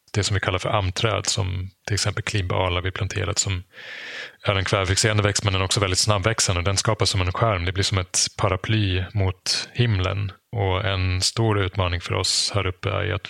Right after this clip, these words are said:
vi har lite mer inlandsklimat än vad man har i de flesta delarna av södra halvan av Sverige. Vilket innebär att vi får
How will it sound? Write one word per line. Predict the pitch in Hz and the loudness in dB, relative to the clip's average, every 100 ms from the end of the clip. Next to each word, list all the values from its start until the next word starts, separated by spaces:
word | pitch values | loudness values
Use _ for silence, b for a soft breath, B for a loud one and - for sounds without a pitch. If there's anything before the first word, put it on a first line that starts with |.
| - | -2
vi | |
har | 101 | 0
lite | 98 95 | 0 0
mer | 92 | 0
inlandsklimat | 101 92 87 - 95 98 98 | 0 0 0 -2 0 0 0
än | 95 | -2
vad | 87 | -2
man | 90 | -2
har | 92 92 | -2 -2
i | |
de | 92 92 | -4 -4
flesta | - 95 - | -2 -2 0
delarna | 101 90 87 | -2 0 -2
av | 92 92 | -4 -2
södra | - 95 90 | -2 0 0
halvan | 92 90 | 0 0
av | 90 | 0
Sverige. | - 95 92 95 B B B B B B B B _ _ - _ - | 0 -2 -2 -4 B B B B B B B B _ _ -16 _ -4
Vilket | 104 110 | -2 0
innebär | 95 90 92 | 0 2 0
att | 90 87 - | 0 -4 -4
vi | 104 | -4
får | - 101 92 95 101 | -2 0 0 0 -4